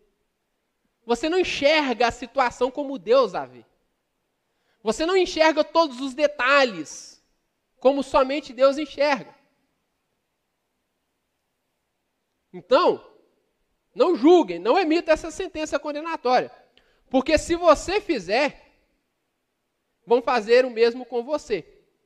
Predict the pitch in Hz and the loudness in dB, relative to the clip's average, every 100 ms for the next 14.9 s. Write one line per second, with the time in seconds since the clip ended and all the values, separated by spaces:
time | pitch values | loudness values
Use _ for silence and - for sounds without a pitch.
0 | _ _ _ - 254 320 - - 349 392 | _ _ _ -12 -4 -2 -2 4 6 6
1 | 349 294 285 277 254 254 - 208 147 180 | 2 2 0 4 0 0 -10 -10 -6 -2
2 | 277 226 - _ _ _ 156 269 330 - | 0 -2 -8 _ _ _ 0 0 0 -4
3 | 339 262 262 311 - 320 320 311 392 - | -6 -2 -2 -2 -6 -8 -4 -4 -4 -6
4 | 359 349 - - _ _ _ _ _ _ | -2 -2 -4 -16 _ _ _ _ _ _
5 | _ _ _ _ - 254 339 320 202 453 | _ _ _ _ -2 2 4 2 6 6
6 | 453 - 302 262 - 214 190 202 147 123 | 6 -2 0 0 0 -4 -6 -10 -20 -8
7 | 202 311 - _ _ _ _ _ 208 233 | -4 -4 -6 _ _ _ _ _ 0 0
8 | 262 311 320 359 311 311 349 320 311 302 | 0 -4 -4 -6 -2 -2 -2 -4 -6 -6
9 | 359 392 330 285 269 285 240 359 285 226 | -6 -4 -2 -2 0 2 2 0 -4 -4
10 | 247 294 262 240 220 320 139 - _ _ | -6 -4 -4 -4 -2 -2 -4 -12 _ _
11 | _ _ _ _ _ 233 285 233 285 277 | _ _ _ _ _ 0 0 2 2 2
12 | 226 262 247 247 - 254 233 196 240 269 | 2 2 0 -4 -2 -2 -2 -2 0 -2
13 | 247 240 269 302 269 233 - 233 220 214 | -4 -4 -2 -2 -4 -10 -4 -4 -4 -10
14 | - 170 190 190 170 226 247 - - | -6 -6 -4 -6 -4 0 -2 -2 -20